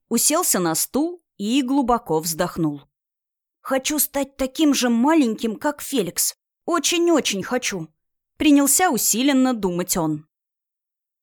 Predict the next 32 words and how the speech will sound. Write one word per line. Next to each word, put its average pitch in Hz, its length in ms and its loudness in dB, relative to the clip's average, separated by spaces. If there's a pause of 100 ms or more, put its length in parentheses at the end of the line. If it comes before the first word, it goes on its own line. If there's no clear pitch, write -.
(120)
Ничего 214 680 0
не 254 140 4
происходило. 160 840 -4 (420)
Бо 196 340 0
постарался 240 600 0
еще 269 260 0
лучше 302 360 0
сосредоточиться 202 840 -2
на 196 100 -4
своем 233 380 0
желании, 170 560 -2 (320)
но 311 140 4
тут 339 260 0
его 233 260 2
внимание 220 560 2
привлек 220 420 -2
мышонок. 156 600 -4 (260)
Феликс - 640 0
уцепился 269 600 0
за 208 180 2
шнур 254 300 0
от 185 120 -2
шторы 285 600 -2
и 285 100 0
быстро 269 440 -2
вскарабкался 247 720 0
по 254 100 -4
нему 262 300 4
вверх, 190 500 -6
как 311 320 0
по 294 80 0
канату. 180 580 0